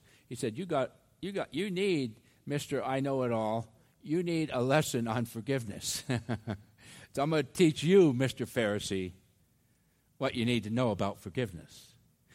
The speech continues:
He says, "I have something to say." He said, "Say it, teacher." Well, a certain moneylender had two debtors. One owed five hundred denarii. That's forty thousand dollars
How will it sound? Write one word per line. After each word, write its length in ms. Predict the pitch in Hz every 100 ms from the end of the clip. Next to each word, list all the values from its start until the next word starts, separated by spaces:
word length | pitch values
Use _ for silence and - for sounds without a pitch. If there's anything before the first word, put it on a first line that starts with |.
| - _
He 100 | 123
says, 340 | 113 123 107 - _ _ _ _ _ _ _ _ _ -
"I 80 | 131
have 120 | 127
something 340 | 160 135 127
to 40 | 113
say." 440 | - 156 110 82
He 140 | 107 104
said, 180 | 110 95
"Say 200 | 180 135
it, 140 | -
teacher." 360 | 131 107 120 123 - -
Well, 100 | 160
a 40 |
certain 320 | 156 247 -
moneylender 540 | 165 190 151 123 123 123
had 220 | 131 117
two 120 | 170
debtors. 540 | 139 135 98 80 - - _
One 240 | 131 165 139
owed 260 | 160 160
five 460 | - - 143 143 143
hundred 320 | 165 151 127
denarii. 560 | 117 123 127 107 82 - _ -
That's 160 | 127
forty 400 | - - 151 143
thousand 480 | 139 143 127 113 117
dollars 420 | 117 107 80 -